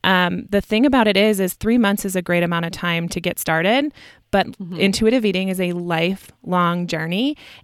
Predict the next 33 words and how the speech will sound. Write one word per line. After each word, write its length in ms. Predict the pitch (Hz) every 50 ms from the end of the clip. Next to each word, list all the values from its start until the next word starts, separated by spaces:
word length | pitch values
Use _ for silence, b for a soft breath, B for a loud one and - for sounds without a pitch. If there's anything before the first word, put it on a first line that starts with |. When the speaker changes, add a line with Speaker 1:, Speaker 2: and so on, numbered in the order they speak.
| _
Speaker 1:
And, 420 | - 208 202 202 196 190 190 185 -
um, 240 | - 185 185 180 185
a 80 | - 233
point 320 | 262 - 196 202 233 240
that 80 | 220 202
I 60 | 196
wanna 160 | 190 185 185
make 200 | 180 175 175 170
here 300 | - - 208 247 262 226
is 280 | 190 180 170 170 - - _
we 220 | - 170 190 214 226
just 220 | - 220 214 220
had 160 | - 220 214
a 40 | 202
guest 280 | 175 - 180 180 - -
on 300 | 185 175 175 175 175 - -
last 380 | - 175 175 170 175 - - 175
week, 240 | 175 170 165 -
I 60 | 170 175
think 240 | - - 175 -
we 120 | - 175 -
aired 240 | - 175 190 202 185
it, 200 | 175 170 - - - B B B B B B B
where 220 | 180 202 202 202
we 140 | 202 208 214
were 120 | 226 254 262
talking 380 | - - - 175 - 220 214
about 300 | 233 214 208 196 - - _ _
big 340 | - 185 180 190 226 226 226
changes 460 | - - 190 175 170 175 180 202 202 214
in 80 | 202
your 140 | 196 180 175
life 480 | 165 165 156 165 254 349 381 - -